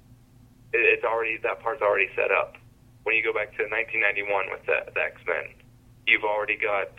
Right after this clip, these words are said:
the blue and the gold team set up. They know they gotta go battle Magneto, and it was just, it was there. It was ready to go.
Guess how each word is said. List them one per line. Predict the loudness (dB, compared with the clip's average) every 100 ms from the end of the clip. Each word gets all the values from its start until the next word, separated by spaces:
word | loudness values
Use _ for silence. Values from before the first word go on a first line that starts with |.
| -20 -10
the | -8
blue | -4 -2
and | -2
the | -2
gold | -2 -2 2
team | 2 2 2
set | 4 6
up. | 4 0 -12 -20 -20 -20 -20 -20 -20 -20 -10
They | -2
know | -2 0
they | 0
gotta | 0 0
go | -2
battle | -2 -2 -2
Magneto, | -4 -4 2 6 6 4 0 -10 -20 -20 -6
and | -2
it | 0
was | -2 -2
just, | 2 0 0 -18 -20 -20 -20 -20 -20 -20 -20 -20 -16 -6
it |
was | -6 -4
there. | -2 -2 -4 -4
It | -4
was | 2
ready | 2 2
to | 0
go. | 0 -4